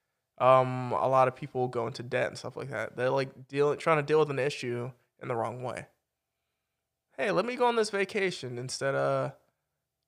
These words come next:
like, figuring out why I'm coughing so much. Like,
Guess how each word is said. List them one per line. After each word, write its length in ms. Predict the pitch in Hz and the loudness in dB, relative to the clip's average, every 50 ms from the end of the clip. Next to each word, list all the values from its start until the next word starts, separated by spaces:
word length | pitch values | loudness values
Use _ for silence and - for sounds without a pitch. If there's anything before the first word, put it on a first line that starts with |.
| _ _ 135 | _ _ -4
like, 200 | 131 131 127 127 | -4 -2 -2 -4
figuring 520 | - - - - 156 143 151 147 135 127 | -8 -16 -4 -4 -2 0 0 0 0 2
out 460 | 135 131 127 127 120 107 - - - - - | 2 4 4 4 4 4 2 -2 -6 -16 -20
why 540 | - 131 123 123 123 123 127 127 127 123 95 | -8 -2 2 4 8 8 8 8 8 6 4
I'm 580 | 65 60 - 131 123 120 127 123 120 123 - - _ _ _ _ _ _ _ _ | 2 0 -2 -2 -2 -2 -4 -6 -8 -10 -12 -16 _ _ _ _ _ _ _ _
coughing 680 | - - - 123 131 131 - - 120 117 113 117 - - | -6 0 4 4 4 2 0 -6 -8 -8 -8 -10 -14 -12
so 300 | - - - 127 117 117 | -10 -6 -4 -2 -4 -2
much. 500 | 110 110 - 53 50 - - - - - _ _ _ _ _ _ _ _ _ _ _ _ _ | -4 -6 -8 -10 -10 -12 -14 -16 -16 -18 _ _ _ _ _ _ _ _ _ _ _ _ _
Like, 240 | - - 143 143 - | -2 -2 -2 -2 -4